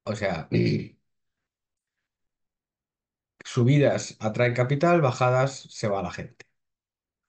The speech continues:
¿Vale? Entonces, evidentemente, el día que superen los máximos de los cinco-, setenta y tres mil setecientos a setenta y cuatro mil, va a entrar un montón de dinero. ¿Vale?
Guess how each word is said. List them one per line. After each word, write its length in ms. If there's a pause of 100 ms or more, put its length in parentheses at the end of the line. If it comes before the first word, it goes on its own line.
(420)
¿Vale? 160 (120)
Entonces, 360
evidentemente, 640
el 60
día 160
que 80
superen 340
los 120
máximos 380
de 80
los 220
cinco-, 300
setenta 460
y 80
tres 280
mil 420
setecientos 760
a 60
setenta 420
y 40
cuatro 260
mil, 400
va 60
a 20
entrar 300
un 120
montón 340
de 80
dinero. 360 (1080)
¿Vale? 320